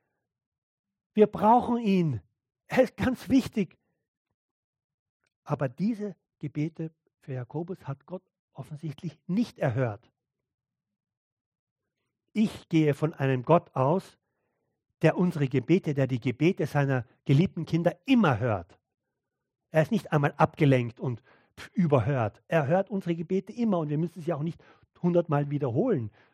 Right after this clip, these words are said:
dass er merkt, „Oh, da redet jemand zu mir.“ Es genügt einmal ein echtes Gebet aus dem Herz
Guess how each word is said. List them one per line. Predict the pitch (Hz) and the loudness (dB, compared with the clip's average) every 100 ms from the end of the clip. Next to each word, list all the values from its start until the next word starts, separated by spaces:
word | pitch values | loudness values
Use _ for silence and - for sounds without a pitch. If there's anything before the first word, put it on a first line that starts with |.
| _ _ | _ _
dass | - 127 | -10 -6
er | 123 | -2
merkt, | 135 120 - - | 0 0 -4 -6
„Oh, | 175 131 | -6 -4
da | 127 | -4
redet | 120 151 127 120 | -2 -2 -4 -6
jemand | 113 110 110 | -6 -6 -12
zu | - 110 | -12 -10
mir.“ | 110 92 - _ _ _ _ | -8 -10 -14 _ _ _ _
Es | - | -14
genügt | - 156 180 - - | -2 -2 -2 -2 4
einmal | 175 262 208 131 120 | 4 4 2 2 0
ein | 135 156 _ _ _ _ | -4 -6 _ _ _ _
echtes | 175 165 - 160 - | -2 0 -2 -10 -4
Gebet | 147 160 160 | 0 0 -2
aus | 156 | -6
dem | 147 | -4
Herz | 123 151 170 | 0 0 -2